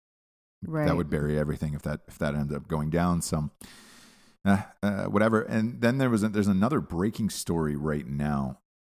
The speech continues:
Speaker 2: um, which is crazy to me. Uh, if this ends up happening and being true. And again, I hate saying that with news anymore of like, "Oh, I hope it's true. I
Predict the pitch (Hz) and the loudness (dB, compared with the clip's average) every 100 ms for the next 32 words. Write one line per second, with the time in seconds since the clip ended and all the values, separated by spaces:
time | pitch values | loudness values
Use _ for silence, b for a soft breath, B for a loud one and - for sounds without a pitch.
0 | _ _ _ _ 87 80 76 64 65 50 | _ _ _ _ -10 -8 -8 -10 -10 -14
1 | - - - - 90 - - - - - | -20 -20 -20 -12 -10 -8 -10 -12 -14 -14
2 | - - - - 92 95 104 104 107 82 | -18 -20 -20 -16 -14 -10 -6 -4 -4 -6
3 | 62 58 58 55 57 64 _ _ _ 87 | -10 -10 -12 -12 -14 -16 _ _ _ -6
4 | 80 71 50 73 - 95 - 95 87 82 | -6 -8 -10 -12 -6 -6 0 0 2 -2
5 | - _ _ 107 101 - 87 78 76 80 | -4 _ _ -2 -2 0 0 0 -2 -2
6 | 71 - 101 71 71 B B B B B | -4 -4 -2 -2 -4 B B B B B
7 | _ _ _ _ _ _ _ - 127 139 | _ _ _ _ _ _ _ -14 -6 -2
8 | 131 76 123 170 - 107 95 120 139 - | -2 -4 -4 -4 -4 0 2 2 -2 -4
9 | - _ - _ 101 98 98 95 110 110 | -16 _ -20 _ -2 0 4 4 4 2
10 | 120 127 131 98 - 85 - _ _ - | 0 -2 -4 -4 -4 -4 -10 _ _ -20
11 | - 131 120 - - - 101 98 82 - | -14 -12 -12 -14 -14 -10 -8 -8 -10 -16